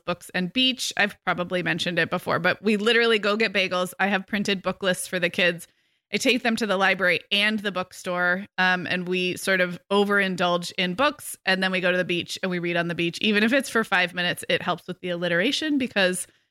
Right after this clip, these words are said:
a themed day is made better with a fun title. So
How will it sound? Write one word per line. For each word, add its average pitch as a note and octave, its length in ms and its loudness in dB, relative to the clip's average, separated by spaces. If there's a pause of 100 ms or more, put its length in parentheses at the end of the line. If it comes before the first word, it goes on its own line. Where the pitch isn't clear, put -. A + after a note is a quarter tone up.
(140)
a G3+ 60 -2
themed A#3 480 2
day G3 320 4
is G3 180 -2
made F3+ 180 0
better E3+ 280 2
with E3+ 160 -2
a F3 60 -8
fun F3 260 -4
title. C#4 500 0
So F#3+ 460 2